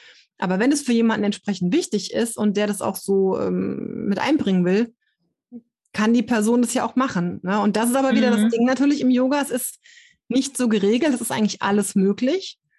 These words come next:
Speaker 1: Jeder findet wahrscheinlich auch das Yoga-Studio, die Yogakurse, die für ihn passend sind. Mm. Und jeder möchte ja vielleicht auch was anderes, ja? Also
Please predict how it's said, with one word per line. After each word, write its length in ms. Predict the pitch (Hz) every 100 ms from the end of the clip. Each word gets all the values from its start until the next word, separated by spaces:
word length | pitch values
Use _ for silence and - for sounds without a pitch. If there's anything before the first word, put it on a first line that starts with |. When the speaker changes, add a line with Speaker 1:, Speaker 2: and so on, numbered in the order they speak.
| _ _ _ _
Speaker 1:
Jeder 400 | 208 226 254 254
findet 400 | - 247 254 240
wahrscheinlich 460 | - 240 226 214 -
auch 220 | 214 - _ _ _ - - 190 -
das 280 | 220 226 -
Yoga-Studio, 800 | 214 220 208 - 214 240 277 277
die 180 | 233 233
Yogakurse, 640 | 226 214 214 - 233 226
die 140 | 202
für 140 | 208 202
ihn 140 | 190
passend 340 | 185 285 220 185
sind. 280 | 185 226 - _ _ _ _ _ _ -
Mm. 480 | 196 196 196 196 185 _ _ _ _ -
Und 140 | 208
jeder 220 | 196 220 240
möchte 240 | 247 - 233
ja 40 |
vielleicht 220 | 233 220
auch 100 | 240
was 120 | 226
anderes, 460 | - 269 175 160 -
ja? 140 | - 202 214
Also 320 | 180 185